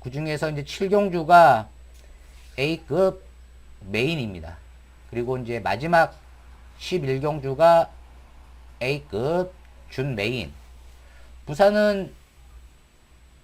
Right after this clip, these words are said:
일 경주하고 오 경주를 준비를 했습니다. 부산 일 경주, 오 경주, 어, 그중에서 이제 오 경주가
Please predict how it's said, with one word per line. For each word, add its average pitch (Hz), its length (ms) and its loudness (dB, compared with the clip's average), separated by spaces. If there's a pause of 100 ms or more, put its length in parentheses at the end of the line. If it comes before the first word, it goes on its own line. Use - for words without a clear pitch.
(340)
일 156 200 -2
경주하고 190 560 6
오 165 240 0
경주를 185 460 0
준비를 123 360 -6
했습니다. 92 580 -8 (120)
부산 135 220 -4
일 120 160 -6
경주, 143 260 -4
오 127 200 -4
경주, 175 680 -2 (340)
어, 90 140 -16
그중에서 123 420 -6
이제 117 120 -6
오 135 180 -4
경주가 135 640 -2